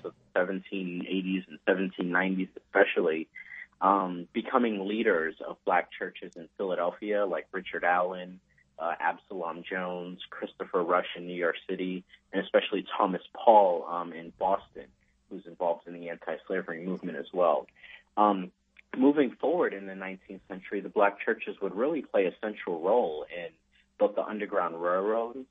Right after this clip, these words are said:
serving as sort of way stations, uh, in routes, along routes to Canada,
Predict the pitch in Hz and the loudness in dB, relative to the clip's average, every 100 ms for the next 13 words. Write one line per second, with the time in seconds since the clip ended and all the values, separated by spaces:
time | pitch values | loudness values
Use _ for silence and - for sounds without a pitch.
0 | - 117 95 90 82 - 90 85 82 85 | -2 -2 -2 -6 -6 -8 -12 -10 -6 -4
1 | 95 - 101 101 - 104 104 107 - _ | -4 -2 0 0 -2 -4 -4 -8 -14 _
2 | _ _ - 90 82 - 90 90 87 92 | _ _ -4 -2 -2 -4 -6 -4 -4 -4
3 | - - - 87 87 87 90 90 90 - | -6 -16 -2 2 4 4 4 0 -4 -10
4 | - - 98 101 104 104 | -10 -2 0 2 2 2